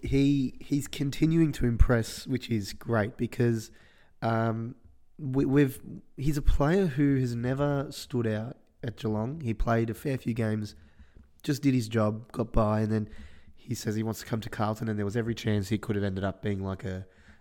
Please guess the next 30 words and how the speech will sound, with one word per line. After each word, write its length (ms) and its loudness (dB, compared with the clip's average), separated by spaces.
a 60 -4
Billy 240 -4
Smets 420 -10
or 220 -8
a 380 -10
Darcy 300 -4
Lang, 300 -2
but 180 -2
he, 320 4
he's 240 2
shown 340 2
that 140 2
he, 180 0
he's 440 -4
certainly 480 -4
not 300 -4
that, 240 0
and 160 -4
his 240 -2
forward 340 4
pressure 580 4
is 340 0
something 400 -4
that 160 -4
we've 220 -4
lacked 260 -4
for 140 -4
a 40 0
long 220 -2
time. 460 -4